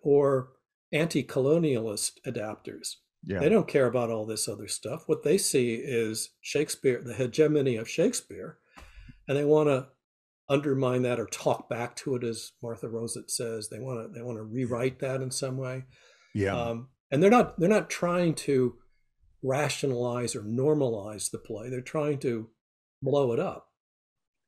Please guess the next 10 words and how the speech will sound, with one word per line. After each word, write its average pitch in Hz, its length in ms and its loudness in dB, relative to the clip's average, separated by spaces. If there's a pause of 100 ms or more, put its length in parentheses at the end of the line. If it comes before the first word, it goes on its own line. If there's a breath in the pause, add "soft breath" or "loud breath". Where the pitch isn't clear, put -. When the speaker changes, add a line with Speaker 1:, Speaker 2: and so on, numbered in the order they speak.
(140)
Speaker 1:
And 143 140 2
that's 160 200 4
Speaker 2:
Yeah. 139 60 4
Speaker 1:
another 180 260 6
way, 123 360 2 (120)
uh, 139 140 4 (200)
uh, 131 200 0
like 123 280 -2
Heiner 135 340 0
Müller 147 400 0